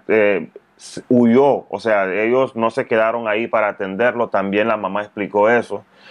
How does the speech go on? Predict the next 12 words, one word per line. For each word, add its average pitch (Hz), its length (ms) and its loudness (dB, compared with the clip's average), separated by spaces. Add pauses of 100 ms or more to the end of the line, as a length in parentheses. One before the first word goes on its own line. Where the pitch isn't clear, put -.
(240)
Eh, 90 800 0
no, 104 260 2
no 104 160 -6
se 117 160 -2
quedaron 107 400 0
para 98 220 0
ver 107 260 0
cómo 104 240 -4
estaba 101 460 0
el, 90 160 -4
el 92 100 -6
militar, 110 840 -2